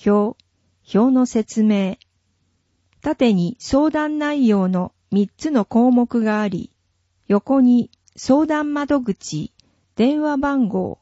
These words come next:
ユーアールエル、開設期日、時間の項目があります。相談内容ごとに横に読みます。相談内容、配偶者や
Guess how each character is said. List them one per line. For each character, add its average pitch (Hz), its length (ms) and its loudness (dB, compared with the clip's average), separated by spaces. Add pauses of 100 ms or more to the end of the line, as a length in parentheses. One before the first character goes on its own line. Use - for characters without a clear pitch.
(220)
ユ 262 280 0
ー 247 200 -4
ア - 20 -2
ー 240 40 -2
ル 233 180 -4
エ 214 120 0
ル、 - 200 -12 (800)
開 294 240 0
設 - 340 -6
期 285 140 -2
日、 185 480 -6 (180)
時 190 220 -6
間 214 340 -4 (320)
の 285 180 -2
項 247 280 0
目 262 320 0
が 233 140 0
あ 226 60 0
り 214 140 2
ま 196 200 -2
す。 - 220 -18 (840)
相 302 300 -2
談 302 260 -2
内 294 260 -2
容 285 220 0
ご 285 160 -2
と 208 160 0
に 165 280 -4 (140)
横 185 320 0
に 254 160 6
読 226 140 4
み 220 140 4
ま 196 180 0
す。 - 260 -20 (920)
相 311 300 2
談 302 280 -2
内 294 300 0
容、 165 300 -2 (560)
配 311 400 -4
偶 320 220 2
者 196 200 -4
や 175 280 -4